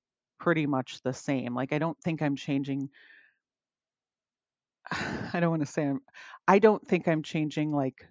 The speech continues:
me, who I am, but, like, I'm learning and growing. And so there's change there. And I think for me, one of the pieces,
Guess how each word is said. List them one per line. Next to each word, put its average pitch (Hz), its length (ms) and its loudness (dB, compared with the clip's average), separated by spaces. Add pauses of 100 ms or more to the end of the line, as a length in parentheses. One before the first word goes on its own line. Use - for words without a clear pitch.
(140)
me, 143 640 0 (280)
who 180 320 2
I 139 280 4
am, 202 340 2
but, - 180 4 (120)
like, 160 360 0
I'm 156 220 0
learning 196 380 0
and 185 100 -2
growing. 147 640 2
And 143 180 -2
so 147 160 -4
there's 139 280 -4
change 180 380 -4
there. 123 260 0 (400)
And 151 100 2
I 156 100 4
think 156 260 -2
for 156 180 -2
me, 165 320 0
one 147 240 2
of 143 160 -4
the 127 100 0
pieces, 131 920 -4